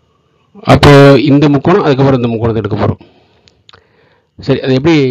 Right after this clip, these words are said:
டெரிவ் பண்ணுறதுன்னு பார்க்கலாம். முதல்ல இந்த என்னது? இந்த செங்கோண முக்கோணம் பாருங்க, இங்கே என்ன இருக்குது உங்களுக்கு? அதாவது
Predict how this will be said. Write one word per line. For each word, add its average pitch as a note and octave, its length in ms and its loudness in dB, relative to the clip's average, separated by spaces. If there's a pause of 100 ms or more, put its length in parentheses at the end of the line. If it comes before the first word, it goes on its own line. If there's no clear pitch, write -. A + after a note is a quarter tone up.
(120)
டெரிவ் C3 220 -4
பண்ணுறதுன்னு B2 300 -6
பார்க்கலாம். B2+ 300 -4 (960)
முதல்ல C3+ 280 0
இந்த B2 160 -4
என்னது? A#2 260 -2 (320)
இந்த A#2 120 -8 (100)
செங்கோண C3 320 -4
முக்கோணம் A2+ 280 -6
பாருங்க, A2+ 220 -4 (100)
இங்கே A#2 180 -6
என்ன A#2+ 160 -4
இருக்குது A#2 240 -8
உங்களுக்கு? A2+ 340 -4 (1500)
அதாவது B2+ 300 -2